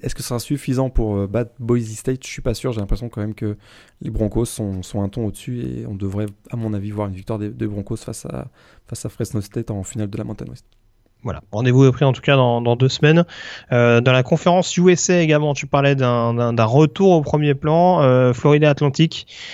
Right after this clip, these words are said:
Speaker 2: euh, l'effet Lane Kiffin qui se confirme, euh, victoire donc, euh, des Owls à domicile contre Florida International, cinquante-deux à vingt-quatre,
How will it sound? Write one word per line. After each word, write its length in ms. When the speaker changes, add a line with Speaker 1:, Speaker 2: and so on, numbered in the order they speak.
Speaker 2:
euh, 160
l'effet 460
Lane 100
Kiffin 320
qui 140
se 140
confirme, 760
euh, 100
victoire 480
donc, 320
euh, 480
des 160
Owls 460
à 100
domicile 420
contre 220
Florida 320
International, 580
cinquante-deux 460
à 80
vingt-quatre, 480